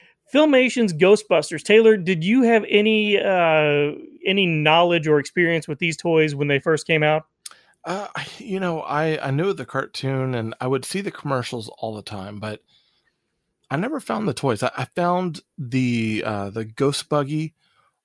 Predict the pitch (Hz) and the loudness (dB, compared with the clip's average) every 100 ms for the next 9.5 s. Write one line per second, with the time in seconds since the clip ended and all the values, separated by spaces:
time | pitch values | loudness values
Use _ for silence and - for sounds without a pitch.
0 | - 139 131 - 139 135 131 131 - 110 | -6 -4 -2 -2 -2 0 -2 -4 -6 -6
1 | 104 104 101 104 107 - 113 _ 160 147 | -4 -6 -6 -8 -10 -10 -12 _ 0 0
2 | 117 107 104 - - - _ _ _ _ | 0 -4 -8 -14 -16 -20 _ _ _ _
3 | _ - 143 156 139 147 127 165 131 123 | _ 0 2 2 2 -4 -4 -6 -6 -4
4 | 123 123 123 - _ _ _ 131 131 - | -4 -4 -12 -16 _ _ _ -14 -14 -14
5 | 135 143 156 180 151 110 92 - - - | -4 0 2 0 -2 -10 -12 -14 -14 -18
6 | _ _ _ _ _ _ _ - 170 131 | _ _ _ _ _ _ _ 2 4 4
7 | 113 110 107 - - 226 208 214 170 151 | 2 -2 -6 -10 -6 -6 -4 2 4 4
8 | 156 165 180 165 185 196 202 202 190 135 | 2 0 0 0 0 4 4 6 6 6
9 | 180 180 160 127 147 | 2 2 2 0 -4